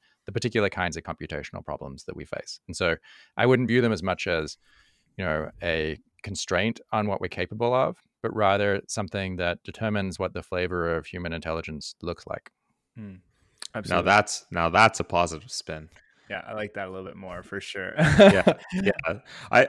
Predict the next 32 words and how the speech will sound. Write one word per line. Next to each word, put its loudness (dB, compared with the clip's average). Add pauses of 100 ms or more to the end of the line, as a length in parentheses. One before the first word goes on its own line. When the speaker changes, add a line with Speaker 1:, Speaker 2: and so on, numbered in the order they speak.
Speaker 3:
I, -2 (480)
Tom, 6
I, 8
I'm 2 (100)
super -2
appreciative -2
of -8
you -6
taking -4
the -4
time -2
to -14
join -6
us -8
today -6
and -10
to -2
share -2
a -12
little -2
bit 0
about -2
your -2
work. -2 (380)
Um, 2 (140)
it's -2
been 2 (440)
<laughs> -20
really, 2
really, 2
really 2
compelling, -2